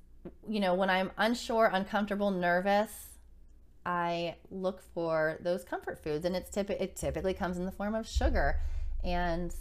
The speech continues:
sweets. And I kind of, I guess, like, numb myself out with it. And I know that people can relate to this because I've had conversations outside of the podcast about this. And I know some people can relate to this, but, um, it has happened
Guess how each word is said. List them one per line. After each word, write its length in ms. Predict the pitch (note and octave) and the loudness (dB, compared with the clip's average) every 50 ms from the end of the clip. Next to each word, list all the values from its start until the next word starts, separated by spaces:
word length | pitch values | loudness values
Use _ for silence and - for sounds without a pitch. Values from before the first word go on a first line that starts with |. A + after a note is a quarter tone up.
| - - - | -8 -6 -6
sweets. 640 | - - - - A#3+ B3 C4 A3+ - - - - - | -8 -8 -6 -4 -2 -2 -2 -2 -2 -6 -8 -12 -10
And 500 | - - F#3+ F#3+ F3+ F3 F3 F3 F3+ F3+ - | -6 -2 0 0 2 2 0 0 0 -2 0
I 120 | F3 F3+ | 0 -2
kind 260 | F3+ - - G#3 G#3 | -2 0 0 0 2
of, 160 | G#3+ G#3+ G#3+ | 4 4 4
I 100 | - F#3+ | 4 4
guess, 160 | G3 G3 G3+ G3 | 4 4 4 4
like, 220 | G3 E3 F3 F3 | 4 4 2 2
numb 300 | E3+ F3 F3+ F3 F3+ F#3+ | 2 0 2 2 2 2
myself 460 | G#3+ G#3+ G#3 A3 A#3 - G3 F#3+ G3+ F#3 | 4 4 2 2 2 2 2 4 6 6
out 180 | F3 F3+ D3+ | 6 6 4
with 100 | E3 E3+ | 4 2
it. 120 | E3+ D#3+ E3+ | 2 2 2
And 100 | F3+ F#3+ | 2 0
I 80 | G3 | 0
know 300 | G3+ G#3 A3 G#3 A3 A#3 | 0 2 4 4 4 4
that 100 | A3+ G#3 | 4 2
people 220 | G#3+ A3+ G3 F#3 - | 0 -2 -2 -2 -2
can 100 | G#3 F3+ | -2 -2
relate 220 | D#3 E3 D#3+ - | -2 -2 -2 -4
to 80 | - - | -2 -2
this 160 | F#3 F3+ F3+ | -2 -2 -2
because 180 | - - F3 | -2 -2 0
I've 100 | F3+ F3+ | 0 2
had 220 | F3+ G3 E3+ F3 F3 | 2 4 4 4 4
conversations 680 | - F3+ F3+ F3 E3+ - E3+ E3 - - E3+ F3 F3+ - - | 2 0 2 0 0 0 -2 -4 -4 -4 -4 -4 -4 -2 -2
outside 420 | D#3 D3 - - - D#3 D3 D3+ | -2 -2 -2 -2 -2 -2 0 0
of 100 | D3+ E3+ | -2 -2
the 60 | D3 | -4
podcast 440 | - D3+ C3 D3 - D3+ D3 D#3 - - - - - - - - - - - | -2 -2 -2 -2 -2 -4 -4 -6 -6 -8 -10 -8 -6 -4 -2 -2 -2 0 2
about 400 | G3 F3+ - E3+ D3 D3 - - | 4 6 8 8 8 8 6 4
this. 240 | E3+ E3 F3 E3+ | 2 2 2 2
And 80 | F3+ F3 | -2 -2
I 60 | E3+ | -2
know 160 | E3+ E3 E3 | 0 0 -2
some 120 | E3 - E3+ | -2 -4 -6
people 220 | F3+ E3 - F3 | -6 -6 -6 -8
can 160 | F3+ - E3+ | -8 -6 -6
relate 240 | D3 D3 D#3 D#3 - | -4 -4 -4 -4 -4
to 100 | - F3 | -4 -4
this, 200 | F3 D#3+ D#3 - - | -2 -2 -2 0 2
but, 220 | E3 D#3 C#3 - - - - - - - - - - G3+ | 2 2 2 2 -8 -18 -20 -20 -20 -20 -16 -4 0 4
um, 280 | G3 F#3+ F#3+ G3 F#3 - - - - - - - | 6 6 6 4 4 0 -4 -8 -20 -20 -4 2
it 120 | - A3+ B3+ | 2 4 4
has 140 | B3+ A3+ - | 4 2 2
happened 580 | A3+ G#3 G3+ G3+ G3+ F#3+ F#3+ F#3+ G3+ G3 F3+ | 2 2 2 4 2 2 2 2 0 0 -2